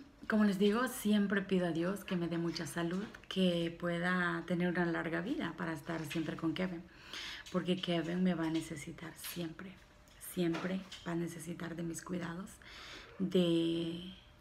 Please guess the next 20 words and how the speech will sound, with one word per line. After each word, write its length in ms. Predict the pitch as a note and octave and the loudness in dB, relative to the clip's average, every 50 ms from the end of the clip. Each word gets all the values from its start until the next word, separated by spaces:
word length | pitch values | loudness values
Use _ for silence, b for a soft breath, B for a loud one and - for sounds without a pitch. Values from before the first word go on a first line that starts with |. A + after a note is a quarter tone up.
| - - - - - - - - - - | -20 -20 -20 -20 -20 -20 -20 -20 -6 -2
de 120 | F3 F3 | 2 4
mi 100 | E3+ E3 | 4 4
apoyo 560 | D#3+ C#3+ C#3 - D#3 D#3 E3 E3 D#3+ G3+ A3 A#3+ - - - | 4 2 0 -2 -2 0 0 0 0 -4 -6 -8 -10 -14 -8
para 220 | - D#3+ D3+ D3+ D3 | -6 -2 -2 -2 -2
todo. 340 | D3 - D#3 D#3 D3+ D#3+ E3+ - B B B B B B B B B B - | -2 -4 -6 -6 -8 -10 -12 -16 B B B B B B B B B B -10
Porque 200 | - F#3 G3 F#3+ | -4 -2 -2 0
como 200 | F#3+ F#3+ F#3+ F#3+ | 4 4 6 6
les 160 | F#3+ F#3 F#3 | 6 6 4
digo, 240 | A3 A3+ G#3+ F#3+ F#3 | 2 0 0 -2 -4
son 180 | - - F3 | -2 0 2
un, 380 | F3 F3+ F3+ F3+ F3+ F3+ F3+ B B B B B - | 4 4 4 6 4 4 2 B B B B B 2
adultos, 640 | - F#3+ F#3 F#3 F#3 F3 E3 - G3+ G#3 G3+ - - - - | 4 4 6 6 4 4 2 -2 -6 -6 -6 -8 -14 -8 -4
pero 380 | F3+ E3+ E3+ E3 E3 E3+ - - | -2 -2 0 -2 -2 -6 -6 -2
encer-, 840 | - F3+ E3+ E3 E3+ - - - - F3+ F3+ F3 E3+ D#3+ E3 E3+ E3 B B B B B - | 0 2 2 2 -2 -6 -10 -8 -2 0 0 0 0 -2 -4 -8 -8 B B B B B -2
unos 400 | - G3+ G#3+ A3+ A#3 A3 F#3 - | 2 4 6 6 6 4 4 6
niños 420 | F#3+ F#3+ F#3+ F#3+ F3+ E3+ E3+ E3 E3+ | 6 8 8 8 6 4 2 -2 -4
encerrados 580 | F3 E3 E3 E3+ - F3+ F3 F3 E3+ E3 - | -4 -4 -4 -2 -2 0 0 0 -2 -4 -6
en 120 | E3+ E3 E3+ | -6 -4 -4
unos 220 | E3+ E3+ E3+ E3 | -4 -4 -6 -8
cuerpos 560 | - - - F3 E3+ E3 - - E3+ E3 - | -8 -6 -6 -6 -6 -6 -10 -12 -12 -12 -12